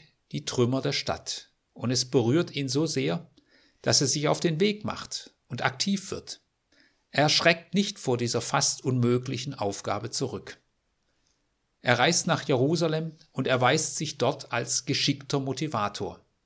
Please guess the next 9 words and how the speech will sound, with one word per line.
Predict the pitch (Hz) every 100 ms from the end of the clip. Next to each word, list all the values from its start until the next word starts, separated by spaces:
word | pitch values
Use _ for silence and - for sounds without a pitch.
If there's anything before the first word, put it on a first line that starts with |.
| _ _ _
Er | 127
kann | - 147
die | 131
Menschen | 131 131 - 139
dort | 139 -
gewinnen, | 120 120 147 160 143 -
mit | 131 127 -
ihm | 160
anzufangen, | 170 202 202 - - 101 92